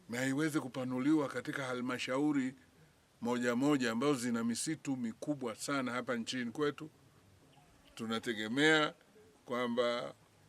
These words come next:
serikali itaelewa na kulisukuma jambo hili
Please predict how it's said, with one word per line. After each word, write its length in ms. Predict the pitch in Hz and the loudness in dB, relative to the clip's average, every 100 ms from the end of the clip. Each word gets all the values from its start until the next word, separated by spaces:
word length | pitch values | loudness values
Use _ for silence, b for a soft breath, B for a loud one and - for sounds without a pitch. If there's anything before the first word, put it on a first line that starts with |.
| - - - _ _ - | -20 -20 -20 _ _ -12
serikali 760 | - 107 107 131 139 143 143 - - - - - - - | -8 -6 -2 2 2 2 0 -6 -20 -20 -20 -20 -20 -20
itaelewa 720 | - 113 110 117 147 156 156 | -10 -4 -2 2 4 4 0
na 440 | 135 117 110 104 - - _ _ - - - - - | -2 -4 -4 -8 -14 -20 _ _ -20 -20 -20 -20 -12
kulisukuma 720 | 120 117 117 120 151 156 131 | -6 -4 -4 -2 0 2 2
jambo 300 | 113 107 107 | 0 -4 -4
hili 360 | 127 123 107 | -2 -2 -4